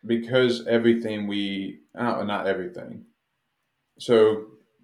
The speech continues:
I'd go back to really, um, predating the United States when we were still colonies and all the way through, you know, until the seventies, we've always had abortion laws.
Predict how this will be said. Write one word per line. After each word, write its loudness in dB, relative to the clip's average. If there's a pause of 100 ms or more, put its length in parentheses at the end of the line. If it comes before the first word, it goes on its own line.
(140)
I'd 0
go 4
back 0
to -8
really, 0
um, -8 (840)
predating 2 (600)
the -8
United -2
States -6
when -12
we -10
were -8
still -6
colonies -6 (460)
and -6 (260)
all 8
the 4
way 0
through, 0 (120)
you -10
know, -8
until -6
the -6
seventies, 0 (420)
we've 2
always 6
had 2
abortion -4
laws. -16